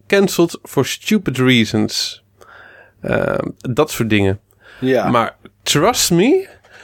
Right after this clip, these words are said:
Speaker 1: als je, als je dit s-, als je dit soort dingen gaat bekijken, de kans is negentig procent dat je er niks van wist.
Speaker 2: Oké.
Speaker 1: Waar hij het allemaal vandaan plukt, dat, ehm, dat, dat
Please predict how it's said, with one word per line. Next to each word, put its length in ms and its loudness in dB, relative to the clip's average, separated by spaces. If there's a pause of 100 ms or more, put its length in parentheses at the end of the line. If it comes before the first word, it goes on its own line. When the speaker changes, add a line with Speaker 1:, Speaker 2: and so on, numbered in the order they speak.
(160)
Speaker 1:
als 380 0
je, 240 2
als 160 0
je 100 0
dit 180 0
s-, 240 -8
als 320 0
je 60 -2
dit 180 0
soort 140 -2
dingen 180 2
gaat 160 -2
bekijken, 640 0 (680)
de 140 0
kans 560 0 (300)
is 340 -2
negentig 580 0
procent 580 -2 (240)
dat 160 -6
je 120 -18
er 80 2
niks 380 2
van 180 0
wist. 400 -4 (440)
Speaker 2:
Oké. 480 -6 (920)
Speaker 1:
Waar 260 2
hij 80 2
het 120 0
allemaal 220 2
vandaan 560 2
plukt, 520 -2
dat, 400 -2
ehm, 640 2
dat, 200 -4
dat 140 -2